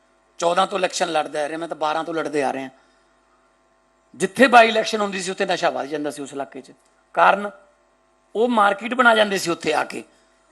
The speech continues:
ਵੀ ਯਾਰ ਆਹ ਬਾਈ ਇਲੈਕਸ਼ਨ 'ਚ ਇੱਥੇ ਮਹੀਨਾ ਡੇਢ ਮਹੀਨਾ ਰਹੇ ਸੀ, ਇੱਥੇ ਆਹ ਪਿੰਡਾਂ 'ਚ ਆਹ ਮੁੰਡੇ ਨੇ, ਇਹਨਾਂ ਨੂੰ ਆਪਾਂ ਆਪਣੇ ਡੀਲਰ ਬਣਾਇਆ ਏ। ਉਹ ਫਿਰ ਡੀਲਰ ਬਣ ਜਾਂਦੇ ਸੀ ਗਾਹਾਂ ਦੀ ਗਾਹਾਂ, ਉਹ ਈਜ਼ੀ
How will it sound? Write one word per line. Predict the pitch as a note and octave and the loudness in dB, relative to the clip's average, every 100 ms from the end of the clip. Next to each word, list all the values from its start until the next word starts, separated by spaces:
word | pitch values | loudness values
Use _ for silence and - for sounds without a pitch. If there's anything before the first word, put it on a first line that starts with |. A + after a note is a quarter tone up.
| _ _ _ A#2+ | _ _ _ -2
ਵੀ | E3+ | 4
ਯਾਰ | F3+ | 8
ਆਹ | F3+ F3+ | 8 10
ਬਾਈ | E3+ D#3+ | 8 6
ਇਲੈਕਸ਼ਨ | D#3 - D#3+ | 2 -2 -4
'ਚ | D#3 | -4
ਇੱਥੇ | D#3+ | -6
ਮਹੀਨਾ | E3 D#3+ D3 | -6 -4 -4
ਡੇਢ | D3 | -4
ਮਹੀਨਾ | D#3 D#3+ | -4 -6
ਰਹੇ | C#3+ C3+ | -4 -4
ਸੀ, | D3 D#3 - _ _ | -6 -10 -14 _ _
ਇੱਥੇ | D3+ D3+ E3 | -14 -2 2
ਆਹ | D3+ D#3 | 4 2
ਪਿੰਡਾਂ | D#3+ C#3+ C#3 | 0 -4 -4
'ਚ | C3 | 2
ਆਹ | C#3+ | 2
ਮੁੰਡੇ | D3 C3+ B2 | 2 -2 -6
ਨੇ, | D3+ C#3 - _ - | -6 -8 -12 _ -8
ਇਹਨਾਂ | D#3+ | -6
ਨੂੰ | E3 | -4
ਆਪਾਂ | D3 C#3+ | -6 -8
ਆਪਣੇ | C3+ C#3 | -8 -10
ਡੀਲਰ | C3 C3 B2+ | -6 -2 -2
ਬਣਾਇਆ | A#2 G#2+ G2+ | -2 -6 -8
ਏ। | - - _ _ _ _ _ _ _ _ _ _ | -10 -14 _ _ _ _ _ _ _ _ _ _
ਉਹ | E3+ | -6
ਫਿਰ | E3+ | -6
ਡੀਲਰ | D#3+ D#3+ E3+ | -6 -6 -6
ਬਣ | E3+ E3 | -4 -4
ਜਾਂਦੇ | E3 D#3+ | -6 -8
ਸੀ | D3+ | -8
ਗਾਹਾਂ | C3 A#2+ | -10 -10
ਦੀ | B2 A#2+ | -12 -10
ਗਾਹਾਂ, | A#2+ | -8
ਉਹ | C#3 D3+ - - - _ _ D3+ | -6 -8 -10 -20 -20 _ _ -8
ਈਜ਼ੀ | E3 F#3 G3 | -4 -2 -4